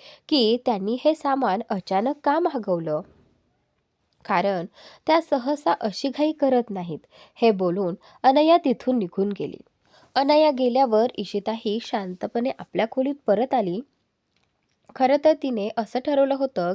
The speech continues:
की ती खोलीत शिरताच नेहमीप्रमाणे शांत आधी आपली स्टोरी बुक वाचायला बसणार होती, पण आज तिच्या मनात काहीतरी वेगळंच होतं. आज तिला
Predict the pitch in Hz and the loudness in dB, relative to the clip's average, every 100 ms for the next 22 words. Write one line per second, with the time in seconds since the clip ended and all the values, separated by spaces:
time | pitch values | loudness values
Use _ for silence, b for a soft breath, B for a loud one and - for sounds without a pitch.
0 | - 226 180 233 B B B _ 302 294 | -4 -4 -4 -8 B B B _ -4 0
1 | 311 285 220 233 b b - - 294 254 | 2 2 0 -2 b b -6 2 2 4
2 | 214 220 233 202 190 196 196 202 196 196 | 2 0 -4 -4 -4 -4 -4 -4 -2 -2
3 | 226 247 226 165 175 220 247 b b b | -4 -8 -8 -8 -4 -2 -4 b b b
4 | - 233 277 214 - 196 226 - 233 190 | -2 0 2 0 -2 -4 -4 0 0 2
5 | 220 254 247 208 180 175 196 240 220 - | 0 -2 -2 -4 -4 -4 -2 -2 -4 -2
6 | 196 233 233 - 156 196 _ _ _ _ | -2 0 -2 -6 -10 -10 _ _ _ _
7 | _ 254 294 - 214 254 294 285 269 240 | _ 2 2 -4 -6 -6 -4 -2 0 0
8 | 190 233 220 202 190 226 233 226 170 175 | -2 -4 -8 -8 -6 -4 -4 -2 -4 -4
9 | 220 190 - 156 - _ _ _ _ _ | -6 -8 -10 -14 -16 _ _ _ _ _
10 | _ _ _ _ _ _ - 170 185 - | _ _ _ _ _ _ -6 -6 -4 -4
11 | 190 170 | -2 -4